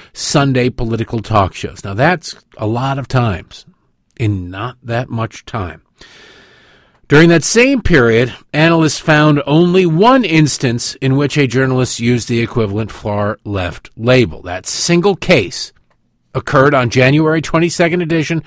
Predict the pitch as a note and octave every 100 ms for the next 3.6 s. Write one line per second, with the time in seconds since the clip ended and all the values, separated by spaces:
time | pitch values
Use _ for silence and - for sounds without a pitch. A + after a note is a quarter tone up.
0 | - - - - C3 C3 D3 D3+ D#3 -
1 | D#3+ D3+ C#3+ D#3+ D#3+ C#3 C#3 C3 - C3
2 | A#2+ B2+ A#2 A#2+ C#3 D3 D3+ D3 C#3+ C3
3 | F3 E3+ - F#3 D#3+ C#3